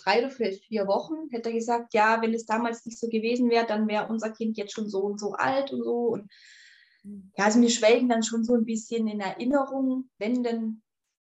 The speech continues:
Speaker 1: ja, wenn es nicht so gewesen wäre. Aber, ähm, also wir haben das eigentlich beide ziemlich gut überwunden.
Speaker 2: Okay, wie lange ist denn das her?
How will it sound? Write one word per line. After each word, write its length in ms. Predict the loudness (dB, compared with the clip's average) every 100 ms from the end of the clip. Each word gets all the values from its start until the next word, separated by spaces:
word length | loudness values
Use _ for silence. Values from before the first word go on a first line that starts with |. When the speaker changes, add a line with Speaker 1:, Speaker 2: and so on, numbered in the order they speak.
| _ -10
Speaker 1:
ja, 240 | -10 -8 -4
wenn 100 | -4
es 140 | -2
nicht 160 | -4 -2
so 100 | -2
gewesen 440 | 0 -2 -2 -2
wäre. 480 | -2 -2 2 0 -2 -10 _ _
Aber, 420 | -6 -4 -4 -6
ähm, 420 | -4 -2 -2 -4 _ _ _ _ _ -4
also 220 | 0 6 6
wir 160 | 8
haben 160 | 6 2
das 120 | 0
eigentlich 360 | 0 0 -2 -8 _
beide 360 | 0 2 2 0
ziemlich 520 | -2 4 4 4 -6 _
gut 280 | -6 -4 -4
überwunden. 760 | -4 -4 -4 -4 -4 -6 -12 -16 _ _ _ _ _ _ _
Speaker 2:
Okay, 280 | -20 -12 -8
wie 80 | -4
lange 260 | -4 -4
ist 160 | -6 -8
denn 80 | -12
das 220 | -12 -14
her? 360 | -10 -8 -10